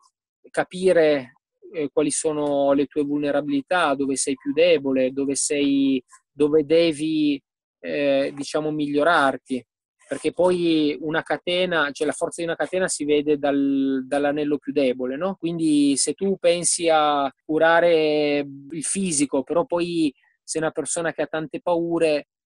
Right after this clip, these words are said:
alla fine magari, non so, è come avere una macchina da trecento cavalli, però andare ai venti all'ora perché c'hai paura di andare a sbattere, no?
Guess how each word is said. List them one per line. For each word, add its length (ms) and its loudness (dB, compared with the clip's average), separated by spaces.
alla 220 -4
fine 340 -4
magari, 720 0
non 140 -8
so, 140 0
è 60 2
come 180 2
avere 200 2
una 180 2
macchina 480 0
da 420 4
trecento 480 -8
cavalli, 540 0
però 400 4
andare 320 2
ai 40 0
venti 260 -4
all'ora 360 0
perché 300 -10
c'hai 180 -10
paura 380 -4
di 120 -8
andare 240 -4
a 40 -6
sbattere, 720 -6
no? 140 -16